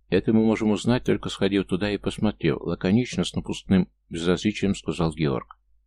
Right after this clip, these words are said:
«Что ж, этот план лучше, чем всякое отсутствие плана. Предлагаю исходить из него. Кто за?» Альварес первым поднял руку. Марк кивнул. За ним что-то нечленораздельное, но одобрительное по тону пробурчал Декстер.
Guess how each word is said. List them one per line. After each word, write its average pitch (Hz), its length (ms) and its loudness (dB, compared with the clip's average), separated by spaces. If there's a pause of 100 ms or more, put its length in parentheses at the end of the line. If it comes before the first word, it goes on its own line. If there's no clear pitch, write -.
(480)
«Что - 320 -2
ж, - 200 -8
этот - 320 -2
план 113 200 2
лучше, 113 300 -2
чем 104 200 0
всякое 98 340 -2
отсутствие - 460 -2
плана. 67 420 -4
Предлагаю 110 500 0
исходить 101 500 -4
из 90 180 -2
него. 80 260 2
Кто - 240 0
за?» - 320 -6 (680)
Альварес 85 480 0
первым 117 380 2
поднял 92 380 0
руку. - 440 -10
Марк 104 260 -4
кивнул. 80 460 0 (240)
За 104 160 2
ним 135 140 0
что-то - 340 -4
нечленораздельное, 82 1000 -2
но 107 160 4
одобрительное 98 600 0
по 120 120 -2
тону 127 260 -4
пробурчал 85 520 -2
Декстер. - 480 -8